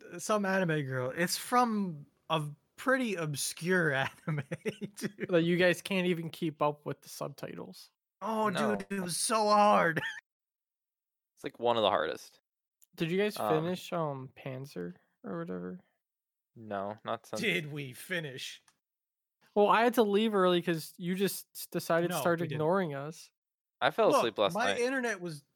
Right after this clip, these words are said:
Speaker 1: f-, fucking shitting itself.
Speaker 2: Oh,
Speaker 3: I was
Speaker 2: I
Speaker 3: tired last
Speaker 2: showed
Speaker 3: night, I fell asleep. But I woke
Speaker 2: for
Speaker 3: up and
Speaker 2: work,
Speaker 3: Bruno
Speaker 2: I
Speaker 3: was gone
Speaker 2: showed
Speaker 3: pretty early.
Speaker 2: someone, like, they said, "Oh, it's the server, keeps kicking me out." I ran a constant ping to Google,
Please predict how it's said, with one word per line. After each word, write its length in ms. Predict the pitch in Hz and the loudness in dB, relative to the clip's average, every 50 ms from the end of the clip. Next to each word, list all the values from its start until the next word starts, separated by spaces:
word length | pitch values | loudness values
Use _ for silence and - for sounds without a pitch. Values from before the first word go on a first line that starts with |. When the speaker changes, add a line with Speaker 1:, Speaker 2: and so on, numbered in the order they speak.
| _ _ _ _ - | _ _ _ _ -20
Speaker 1:
f-, 360 | - - _ - - - - _ _ _ _ _ _ _ _ _ _ _ | -20 -20 _ -20 -20 -20 -20 _ _ _ _ _ _ _ _ _ _ _
fucking 380 | - 226 233 226 220 202 165 151 | -14 -12 -12 -12 -10 -10 -10 -10
shitting 440 | 143 - - - 233 208 196 160 143 | -10 -10 -10 -8 -6 -6 -6 -8 -10
itself. 640 | 147 - - - 147 - - - - - - _ _ _ _ _ _ - - - | -12 -14 -14 -14 -14 -14 -14 -16 -18 -20 -20 _ _ _ _ _ _ -14 -2 2
Speaker 2:
Oh, 120 | 180 165 156 | 4 6 6
Speaker 3:
I 80 | 175 | 6
was 120 | 180 165 175 | 6 6 6
Speaker 2:
I 40 | |
Speaker 3:
tired 140 | 160 127 113 113 | 6 6 6 8
last 80 | 110 | 8
Speaker 2:
showed 240 | - 170 165 175 196 | 8 6 6 6 4
Speaker 3:
night, 180 | 104 104 104 104 | 2 0 0 0
I 40 | 104 | 0
fell 220 | - 135 120 107 | 2 2 2 2
asleep. 340 | 101 - - 110 107 - - _ _ _ _ _ _ _ | 2 -2 -6 -10 -10 -10 -12 _ _ _ _ _ _ _
But 80 | - 127 | -2 0
I 40 | 160 | 0
woke 160 | 196 202 - | 0 2 4
Speaker 2:
for 60 | 220 | 4
Speaker 3:
up 100 | 214 160 | 4 6
and 40 | 160 | 4
Speaker 2:
work, 140 | 185 202 - | 2 2 2
Speaker 3:
Bruno 180 | 135 139 127 | 2 0 2
Speaker 2:
I 40 | 117 | 0
Speaker 3:
was 80 | 180 151 | 0 0
gone 160 | 107 110 107 | 0 0 2
Speaker 2:
showed 100 | 151 147 156 | 2 2 0
Speaker 3:
pretty 100 | - 55 | 0 -4
early. 220 | - - - - | -4 -4 -4 -4
Speaker 2:
someone, 300 | - 139 135 135 147 156 - _ _ _ _ _ _ _ _ | -6 -6 -8 -8 -10 -14 -16 _ _ _ _ _ _ _ _
like, 220 | 175 165 151 - _ _ _ _ _ _ _ _ _ _ _ _ _ _ _ _ _ _ _ _ - - 202 | -4 -4 -4 -4 _ _ _ _ _ _ _ _ _ _ _ _ _ _ _ _ _ _ _ _ -20 -10 0
they 220 | 180 190 190 196 | 4 6 6 6
said, 280 | 190 - 214 196 196 - | 6 4 2 2 2 2
"Oh, 220 | - 226 226 208 196 | 4 6 6 6 6
it's 220 | - 185 - - | 4 0 -2 -2
the 80 | 190 170 | -6 -6
server, 460 | - - - 185 185 185 175 170 147 | -4 -4 -2 0 0 0 0 -2 -2
keeps 240 | - - 185 160 - | -4 -4 -8 -8 -4
kicking 280 | - 180 170 170 - 165 | -2 -2 -2 -2 -4 -4
me 80 | 160 | -2
out." 240 | 160 156 139 - - _ _ _ - | -2 -2 -4 -6 -10 _ _ _ -2
I 60 | 170 156 | 0 0
ran 340 | 143 143 156 156 165 180 175 | 2 2 0 2 2 2 2
a 60 | 165 | 0
constant 500 | - - - 151 156 151 - 190 170 151 | -2 -2 -2 -2 -2 -2 -2 -2 -4 -2
ping 220 | - 165 160 165 160 | -4 -4 -6 -4 -6
to 100 | - 156 | -8 -6
Google, 520 | 139 147 147 147 151 170 190 208 226 | -6 -4 -4 -2 -2 -2 -2 -2 -4